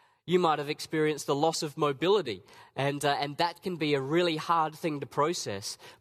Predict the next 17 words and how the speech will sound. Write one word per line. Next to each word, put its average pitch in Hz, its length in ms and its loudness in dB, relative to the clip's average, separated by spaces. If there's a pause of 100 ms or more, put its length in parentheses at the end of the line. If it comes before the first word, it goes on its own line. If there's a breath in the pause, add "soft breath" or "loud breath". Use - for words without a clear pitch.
(100)
But 147 320 2 (360 soft breath)
if 170 200 -2
we, 160 380 -2
we 165 300 0
need 190 200 -2
to 151 200 4 (240)
begin 175 420 0
to 139 280 0 (280 loud breath)
bring 185 260 2
that 156 280 0
to 147 100 -6
Jesus. 135 560 -4
We 160 80 -2
need 160 180 -2
to 147 120 2
bring 160 360 -2
that 165 280 0